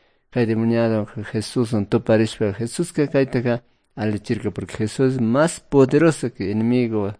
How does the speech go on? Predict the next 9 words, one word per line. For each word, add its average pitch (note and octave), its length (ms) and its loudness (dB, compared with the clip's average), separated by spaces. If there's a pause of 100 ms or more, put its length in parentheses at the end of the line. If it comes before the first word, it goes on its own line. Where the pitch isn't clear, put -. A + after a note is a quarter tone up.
(140)
más C#3 300 0
poderoso D3 600 2
que A2+ 100 -6
Satanás A#2 540 -4
kan. G#2+ 180 -4 (360)
Entonces, G#2 520 -6 (300)
Jesusqa G#2+ 460 -4
kay G2 180 -4
runitutaqa F#2+ 760 -4